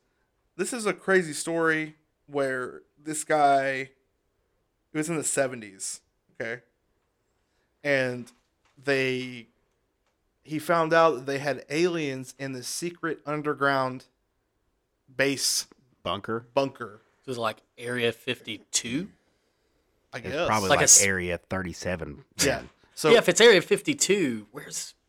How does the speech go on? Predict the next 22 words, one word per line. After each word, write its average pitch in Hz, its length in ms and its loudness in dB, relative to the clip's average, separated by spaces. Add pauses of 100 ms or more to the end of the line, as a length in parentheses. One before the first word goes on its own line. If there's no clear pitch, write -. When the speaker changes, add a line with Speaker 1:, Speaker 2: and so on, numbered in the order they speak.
(640)
Speaker 3:
one 135 180 -18 (100)
through 120 120 -20 (360)
fifty-one? - 540 -20 (120)
Speaker 1:
Yeah, 143 140 -2
exactly. 120 720 -8 (580)
So 139 160 0
there's 143 180 0
this 131 180 -4
base, 147 540 0 (100)
and 131 160 -4
this 127 160 -8
dude 131 280 -6
said 120 340 -6
that, 110 300 -8 (1400)
um, 113 340 -8 (680)
s-, - 160 -12
his 131 200 -10
name 170 160 -2
is, 123 200 -6
uh, 107 280 -12 (640)
something 147 260 -6
Schneider. 113 600 -10